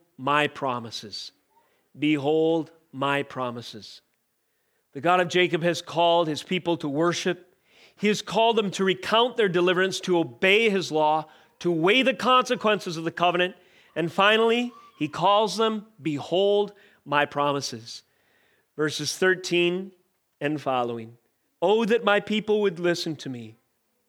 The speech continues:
that Israel would walk in my ways. I would soon subdue their enemies and turn my hand against their foes.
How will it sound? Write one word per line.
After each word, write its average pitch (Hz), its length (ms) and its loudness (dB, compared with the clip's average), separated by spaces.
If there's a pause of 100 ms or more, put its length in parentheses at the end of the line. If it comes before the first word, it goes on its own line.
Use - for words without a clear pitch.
(440)
that 190 240 2
Israel 233 440 2
would 190 120 2
walk 190 420 2
in 190 80 -2
my 180 180 4
ways. 131 520 -4 (720)
I 175 100 4
would 202 220 0
soon 262 340 2
subdue 233 560 0
their 226 160 4
enemies 180 480 2
and 185 180 -2
turn 247 280 0
my 202 180 4
hand 175 380 0
against 165 500 -2
their 151 200 -2
foes. 131 580 -10